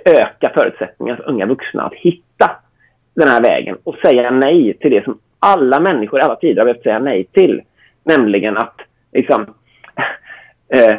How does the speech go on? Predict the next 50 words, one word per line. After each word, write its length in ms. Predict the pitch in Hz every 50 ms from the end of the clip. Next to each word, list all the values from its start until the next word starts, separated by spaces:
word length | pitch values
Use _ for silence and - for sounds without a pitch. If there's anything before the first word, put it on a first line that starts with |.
| - - - - - - -
drunkna 560 | 139 165 165 170 139 113 107 - - 120 -
inte 240 | 165 135 - - 127
i 40 |
Gud 380 | 127 143 175 165 139 110 98 -
utan 280 | - - - 120 113 117
drunkna 460 | 127 139 120 95 - - 120 113 -
i 360 | - - 104 107 110 110 - _ _ _ _ _ _ _ -
all, 320 | 156 151 143 131 123 - - -
alla 360 | - 170 165 151 147 156 170 170
de 260 | 147 117 98 90 90
fantastiska 760 | - - 127 135 - - 131 - - - - 104 - - 113
rikedomar 760 | 113 117 107 - - 101 87 - 90 104 117 135 139 117 - -
som 80 | 117 110
ett 100 | 107 -
samhälle 340 | 131 104 92 95 98 101
har 380 | - 117 - 107 95 - - - -
att 140 | - - 127
erbjuda 420 | 123 107 98 92 - - - -
och 200 | - 175 165 156
haft 380 | 170 156 - - - - _ -
under 240 | - 117 107 117
lång 280 | 123 123 95 95 101 104
tid, 300 | - - 226 - - 107 107 - - -
så 60 | 110
att 40 | -
säga. 240 | - - - 101
Om 80 | 101 110
man 140 | 120 110 113
har 180 | 113 123 117
haft 420 | 113 131 135 - - - _ _ -
något 240 | - 135 107 107 107
slags 180 | 87 - -
överflöd. 480 | - 131 - - 104 - 165 151 - - -
Nu 80 | 143
är 140 | 147 156 156
det 60 | 151
ju, 60 | 143 139
har 140 | 147 151 131
ju 100 | 127 -
samhället 280 | 139 113 98 95 104
sett 140 | - 98 -
olika 280 | 107 92 85 82 - -
ut, 280 | - 185 156 107 -
men 120 | 127 135 143
vi 220 | 170 190 185 175
råkar 240 | 156 160 - - 123
ju 40 | 120
leva 220 | 127 117 - 80
i 20 | 92
ett 140 | - -